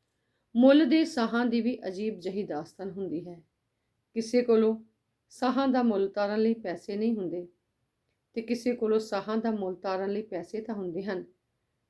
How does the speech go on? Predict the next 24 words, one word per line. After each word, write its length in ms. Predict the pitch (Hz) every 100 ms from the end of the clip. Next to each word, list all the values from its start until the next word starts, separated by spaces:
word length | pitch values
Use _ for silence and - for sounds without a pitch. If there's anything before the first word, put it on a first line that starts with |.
| -
ਪਰ 160 | 226
ਪਰਮਾਤਮਾ 640 | 220 214 196 180 185 202
ਨੇ 200 | 202 208 202 -
ਹੋਰ 120 | 202
ਸਾਹ 280 | 202 - 226
ਨਹੀਂ 180 | 220 233
ਲਿਖੇ 260 | 190 -
ਹੁੰਦੇ। 300 | 175 160 165 - _ _ _ _ _ _ _
ਇਨਸਾਨ 520 | 247 294 285 269 262 - 214
ਅਜੀਬ 340 | 214 269 226
ਜਿਹੀ 180 | 220 220
ਕਸ਼ਮਕਸ਼ 640 | 220 - 226 214 208 -
ਵਿੱਚ 200 | 196 -
ਜਿਉਂਦਾ 360 | 170 175 175 180
ਹੈ। 180 | 180 - _ _ _ _ _ _ _ _ _
ਕੁਝ 220 | 269 269
ਰਿਸ਼ਤਿਆਂ 440 | 269 240 - 233 226
ਦੀਆਂ 200 | 214 220
ਥੋੜ੍ਹਾਂ 400 | - 196 196 208
ਪੀੜ੍ਹੀਆਂ 400 | - 220 262 262
ਤੱਕ 280 | 220 214
ਪੂਰੀਆਂ 520 | 208 - 202 180 196 202
ਨਹੀਂ 160 | 208
ਹੁੰਦੀਆਂ 420 | 196 185 156 185